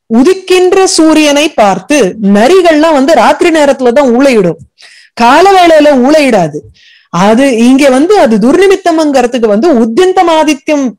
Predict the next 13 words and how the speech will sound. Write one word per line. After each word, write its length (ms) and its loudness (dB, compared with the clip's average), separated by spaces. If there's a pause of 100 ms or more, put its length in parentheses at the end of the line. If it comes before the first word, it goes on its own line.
(120)
திருஷ்டுவா, 420 -2 (540)
உதிக்கின்ற 600 0
சூரியனை 540 -2
பார்த்து, 440 0
அபிரௌதி 720 0
அதை 360 2
எதிர்நோக்கி, 840 0
அபிமுகம் 680 0
திருஷ்டுவா, 460 -2 (200)
அபிரௌதிங்கிறச்சு 1000 -2 (440)
உத்யத் 460 -2
சூர்யாபிமுகம் 920 0
குரோஷதி, 520 -4